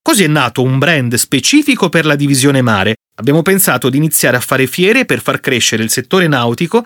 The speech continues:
e di rafforzare quello della meccanica, già consolidato nel tempo. Insomma, ci siamo messi in ascolto del mercato. "Anche se qui in Emilia non abbiamo il mare, abbiamo iniziato a creare prodotti per il mare", dice con orgoglio Draghetti.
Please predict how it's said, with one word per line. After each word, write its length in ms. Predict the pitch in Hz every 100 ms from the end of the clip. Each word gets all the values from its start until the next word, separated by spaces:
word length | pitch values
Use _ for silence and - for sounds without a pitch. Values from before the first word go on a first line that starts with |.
| -
e 220 | - -
di 140 | 233 262
rafforzare 580 | 262 - 285 - 233 196
quello 300 | 151 156 139
della 200 | 135 139
meccanica, 720 | 143 - 127 120 123 - 131 -
già 300 | - 117 170
consolidato 680 | 220 175 - 131 127 139 156
nel 180 | 131 113
tempo. 500 | 147 131 110 - 110 _ _ _ _
Insomma, 400 | 254 226 156 147 -
ci 160 | 220
siamo 200 | 226 240
messi 320 | 240 147 -
in 100 | 165
ascolto 500 | 160 - 240 247 240
del 160 | 180 160
mercato. 640 | 156 147 - 98 - 127 123 - _ _
"Anche 260 | 202 196 180
se 180 | 208 190
qui 140 | 147
in 80 | 139
Emilia 600 | 175 147 127 127 143 143
non 120 | 123
abbiamo 360 | 127 123 190 156
il 80 | 147
mare, 460 | 143 113 107 135 - _ _ -
abbiamo 320 | 220 147 143
iniziato 500 | 196 196 - 269 254
a 60 | 190
creare 480 | 165 156 127 123
prodotti 680 | 123 - 165 160 269 - 196
per 160 | 214 214
il 140 | 214
mare", 400 | 143 107 113 117 _ _
dice 340 | - 143 147 147
con 140 | 139
orgoglio 420 | 127 120 127 127
Draghetti. 640 | 123 120 120 110 - 120